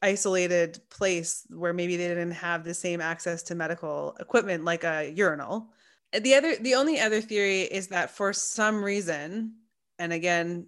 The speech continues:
uh, calling on our psychoanalysts, they just really wanted a very visible reminder of David's urine.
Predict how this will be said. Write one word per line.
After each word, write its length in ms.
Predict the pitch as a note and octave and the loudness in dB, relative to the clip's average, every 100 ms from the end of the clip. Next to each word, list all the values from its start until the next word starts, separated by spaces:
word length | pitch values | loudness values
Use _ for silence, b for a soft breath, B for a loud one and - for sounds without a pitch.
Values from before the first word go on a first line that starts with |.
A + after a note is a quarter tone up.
| _ - | _ -4
uh, 340 | E3 D#3 D#3 - | -2 -2 -4 -4
calling 360 | F#3 F3 F3 | 0 2 0
on 360 | E3+ E3 E3+ E3 - - | -2 -2 -4 -8 -14 -8
our 80 | F3 | -6
psychoanalysts, 880 | E3+ E3+ E3 D#3+ D#3+ D3+ F3+ - - _ _ _ _ _ _ _ - | -2 -2 -2 -2 -2 -2 -4 -8 -12 _ _ _ _ _ _ _ -6
they 220 | F#3 G3 | 0 2
just 260 | G#3 - | 2 0
really 460 | F3+ F3 G3+ G3 G3+ | -4 -6 -4 -2 -2
wanted 400 | F3+ F#3 F3+ F#3 | 0 0 0 -2
a 60 | F3 | -4
very 420 | D#3+ F3+ F3+ F3 | -2 0 0 0
visible 840 | E3 E3+ E3+ D#3+ E3 D#3 D#3 E3 _ _ - | -4 -4 -4 -4 -4 -4 -6 -10 _ _ -4
reminder 840 | F#3 F#3+ F3 F3 D#3+ D3 D#3 E3+ _ _ _ _ - | -2 0 2 0 -2 -4 -6 -8 _ _ _ _ -4
of 460 | E3+ D#3 D#3 E3+ - _ _ _ _ - | -2 0 -4 -12 -20 _ _ _ _ -12
David's 420 | E3 E3+ E3 D#3+ D#3 | -4 -2 -2 -4 -4
urine. 480 | D#3 D3 C#3 D3 | -4 -4 -6 -10